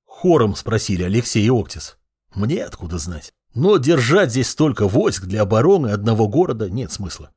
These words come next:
Крепостные стены высокие, мощные, а у гуннов нет механизмов, чтобы разрушить их.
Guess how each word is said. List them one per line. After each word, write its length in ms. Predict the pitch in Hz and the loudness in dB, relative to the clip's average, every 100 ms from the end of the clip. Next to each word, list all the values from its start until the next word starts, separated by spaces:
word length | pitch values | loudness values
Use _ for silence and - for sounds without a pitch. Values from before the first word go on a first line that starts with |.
| _ _ | _ _
Крепостные 640 | - - 233 - 247 240 | -14 -2 -2 0 0 2
стены 400 | 160 - 226 180 | 0 0 0 2
высокие, 720 | 120 147 - 226 185 - 110 | 2 2 2 2 2 2 0
мощные, 600 | 120 156 147 - 107 92 90 | 2 2 2 0 -6 -6 -4
а 80 | |
у 140 | 233 220 | -2 -2
гуннов 400 | 196 240 196 - | 0 2 2 2
нет 240 | 240 202 | 2 2
механизмов, 720 | 156 151 196 196 165 101 87 | 0 0 2 4 2 0 -4
чтобы 260 | - 95 90 | -8 -8 0
разрушить 520 | 123 143 - 85 85 | 2 4 2 0 -10
их. 200 | - - | -16 -20